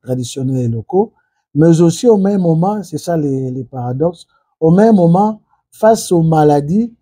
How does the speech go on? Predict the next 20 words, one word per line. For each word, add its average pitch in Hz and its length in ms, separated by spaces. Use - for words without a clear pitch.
euh, 151 160
les 151 220
adultes 170 560
commencent 170 340
à 165 80
se - 160
dire, 180 300
est-ce 175 160
que 165 60
nous 160 240
ne 208 60
pouvons 147 440
pas, 175 280
euh, 151 200
reprendre 175 540
les 151 220
aliments 143 400
de 143 120
nos 131 140
parents ? 107 340